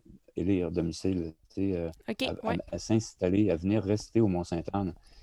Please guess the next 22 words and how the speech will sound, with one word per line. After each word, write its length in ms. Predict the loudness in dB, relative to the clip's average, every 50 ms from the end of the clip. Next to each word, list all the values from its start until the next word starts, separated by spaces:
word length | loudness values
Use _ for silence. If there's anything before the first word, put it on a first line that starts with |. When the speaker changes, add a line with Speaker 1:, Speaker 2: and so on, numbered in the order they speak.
| -12 -12 -14 -12 -2
Speaker 1:
Et 60 | 2 4
là, 80 | 4
on 60 | 6
parle 300 | 6 6 6 8 6 6
de 220 | 4 4 4 2 0 0
quelques 340 | 2 4 4 6 6 4 2
générations, 720 | 2 2 0 0 0 0 0 0 0 2 2 2 4 4
là. 80 | 2 2
On 80 | 2 2
a 60 | 2
passé, 540 | 4 4 4 4 4 4 6 6 6 6 6
euh, 460 | 6 4 4 4 2 2 0 -2 -2
au 80 | -4 -4
fil 200 | 0 2 2 4
des 160 | 4 2 2
trente 220 | 0 0 0 2 4
dernières 400 | 4 4 4 2 2 2 2 0
années, 300 | 0 2 2 0 0 -2 -6 _ _ -20 _ _ _ _
quelques 300 | 2 4 4 6 4 4
générations, 680 | 4 4 4 4 4 2 0 0 2 2 2 2 4 4
là, 180 | 4 4 4 6
de, 260 | 6 6 6 6